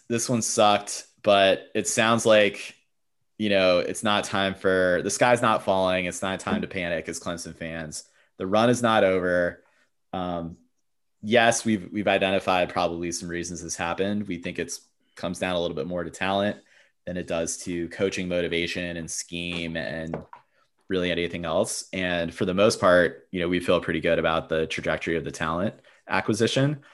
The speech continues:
We'd like to see a little bit of flexibility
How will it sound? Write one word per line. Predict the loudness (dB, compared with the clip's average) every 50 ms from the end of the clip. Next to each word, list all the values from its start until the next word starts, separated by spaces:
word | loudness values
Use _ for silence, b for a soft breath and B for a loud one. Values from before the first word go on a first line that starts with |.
| b b b b b b _
We'd | -2 2 4
like | 6 6 6
to | 4 2
see | 0 2 4 4
a | 6
little | 6 6 6 6 6
bit | 6 6 6 6 6 4 0 0
of | 2 4 6 6 6 6 4 4 2 -2 -6 -10 -14 -18 _ _ _ _ _ _ _ _ _ _ _ _ _
flexibility | -20 -16 -2 2 2 2 4 2 0 2 6 6 8 8 8 6 6 4 4 4 4 4 2 0 -4